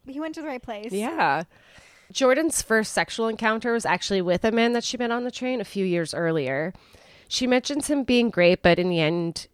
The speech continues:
Speaker 2: that he really couldn't handle that she was such a strong, independent woman, which happened a lot in her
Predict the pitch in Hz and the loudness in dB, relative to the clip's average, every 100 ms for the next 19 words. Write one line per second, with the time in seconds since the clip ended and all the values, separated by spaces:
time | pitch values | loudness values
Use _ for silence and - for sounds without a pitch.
0 | - - - - 190 175 170 165 - 190 | -6 -6 -6 0 2 2 2 0 -4 -4
1 | 165 156 165 160 175 165 - 160 165 160 | -4 -4 -4 -2 -2 -2 -4 -4 -2 -2
2 | - - _ _ - - 156 - 165 - | -6 -12 _ _ -12 -4 -4 -4 -6 -4
3 | 170 156 147 160 - 165 165 110 139 165 | -4 -2 -2 -4 -2 -2 -4 -4 -4 -2
4 | 226 254 - 196 170 - - 175 - 185 | -2 -4 -6 -4 -2 -4 -6 -6 -4 0
5 | 226 156 151 - 170 139 151 143 | 2 4 2 2 -4 -6 -6 -6